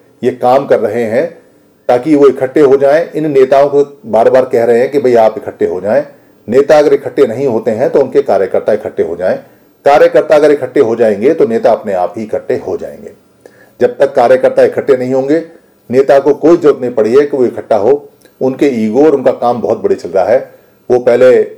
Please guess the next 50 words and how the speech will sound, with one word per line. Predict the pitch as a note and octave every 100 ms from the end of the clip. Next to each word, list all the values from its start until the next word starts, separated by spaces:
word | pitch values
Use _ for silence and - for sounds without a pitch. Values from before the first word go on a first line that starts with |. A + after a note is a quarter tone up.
| _ -
एक | G#2+
फटा | - C3
पजामा | B2 G#2 A2 C3
पहनते | B2+ B2+ C3
हैं, | B2 C#3
फिर | C3+ A2+
एक | A2 A2 G2+ G2 - _ -
पैंट | A#2+ B2+
पहनते | B2 A#2+ A2+
हैं, | C3+ C3
फिर | A#2
वो | A#2
कोट | A2 - A#2+
में | A#2 B2+
आ |
जाते | A#2+ A#2+ B2+
हैं, | B2 B2+
पैंट | A2 G#2+ A#2+
में | A#2
आ |
जाते | A2+ A2+ A#2+
हैं, | A#2+ B2+ - _ _ -
पहले | A#2 B2
वो | A#2+ A#2+ A2 - -
बसों | G#2+ -
में | C3
चलते | C3+ B2 C3+
हैं, | B2+ B2+
रिक्शे | G#2+ -
में | B2+
चलते | B2+ -
हैं, | B2+ B2+
साइकिल | B2 A2 A#2
पे | G#2+
चलते | B2+ -
हैं, | A#2+ B2 B2 - _ _
फिर | A#2+
वो | A#2+
कार | B2 A#2+ A#2
में | C3
आ | B2
जाते | B2 B2
हैं, | C3
फिर | C3 A#2
बड़ी-बड़ी | C3 C3+ C3
कारों | B2+ A2+ G#2+
में | G2+
आ | F#2
जाते | F#2 G2+
हैं, | G#2+ A#2+ B2